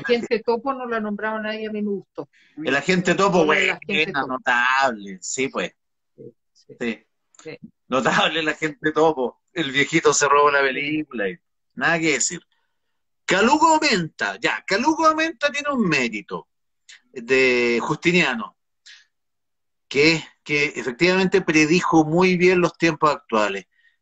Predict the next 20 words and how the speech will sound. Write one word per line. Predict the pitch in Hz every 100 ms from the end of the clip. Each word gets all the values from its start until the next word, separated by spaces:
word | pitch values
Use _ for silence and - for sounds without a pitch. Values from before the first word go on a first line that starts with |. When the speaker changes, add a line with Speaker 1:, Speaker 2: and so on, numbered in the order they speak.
| _ _
Speaker 2:
que | - 139 151
iba | 165 175
a | 170
pasar | 156 170 165
la | 160 -
cuenta, | 160 175 175 - 170 165 160
yo | 156 151
creo, | 160 156
doctora, | 151 160 156 156 135
la | 131
exclusión | - - 131 - 147 143 139 131 120
en | 117
que | 120
habían | 120 120
estado | - 127
muchos | 127 123 127
jóvenes | - 123 123 123 120
durante | 110 113 113
mucho | 113 123 113
tiempo. | 123 120 98 90